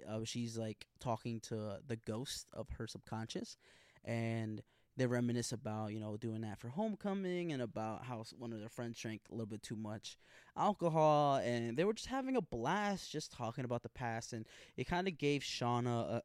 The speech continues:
a, a, just, like, a, you know, maybe, like, a, a, a break from what the present is like for her,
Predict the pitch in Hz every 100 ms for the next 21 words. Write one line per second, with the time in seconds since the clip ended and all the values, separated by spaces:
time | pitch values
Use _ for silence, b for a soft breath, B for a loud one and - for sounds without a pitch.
0 | _ 107 107 107 107 104 - - 143 254
1 | 269 285 _ _ _ _ 160 165 156 170
2 | 175 156 - 120 113 b b b b -
3 | 113 117 113 107 107 - 120 113 120 117
4 | 147 - _ - 127 117 117 117 104 -
5 | _ _ _ 117 127 113 107 101 - _
6 | _ - - 131 113 151 185 175 208 208
7 | 233 - - 214 240 269